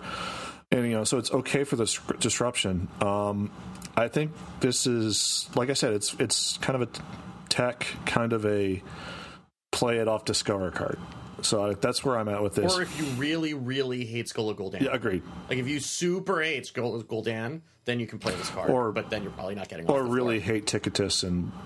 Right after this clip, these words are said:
Speaker 1: Life Tap, but
Speaker 2: Yeah.
Speaker 1: that's about it.
Speaker 2: Yeah. So it's, it's probably a, it's probably a two if you're not putting it in your deck on purpose.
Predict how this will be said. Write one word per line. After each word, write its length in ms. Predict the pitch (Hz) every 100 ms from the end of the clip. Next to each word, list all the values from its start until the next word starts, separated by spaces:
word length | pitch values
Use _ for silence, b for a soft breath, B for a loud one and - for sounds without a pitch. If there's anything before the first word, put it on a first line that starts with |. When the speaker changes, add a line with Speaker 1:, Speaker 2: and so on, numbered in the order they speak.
| -
Speaker 1:
Life 220 | 95 -
Tap, 180 | - - - - - -
but 240 | 107 87
Speaker 2:
Yeah. 120 | 92 90
Speaker 1:
that's 160 | 101
about 280 | 101 123 110
it. 140 | 95 - B B B B B B B B B B _ _ -
Speaker 2:
Yeah. 220 | 101 90 - _ -
So 240 | - 123
it's, 160 | 120 -
it's 160 | 170
probably 460 | - 311 269 156 127
a, 160 | 110 -
it's 120 | 143 -
probably 280 | 160 127
a 40 | 95
two 360 | - 101 117 -
if 140 | 117
you're 80 | 117
not 160 | 107
putting 180 | - 107
it 60 | 101
in 60 | 95
your 80 |
deck 180 | 95 95
on 100 | 107
purpose. 580 | 104 101 113 123 -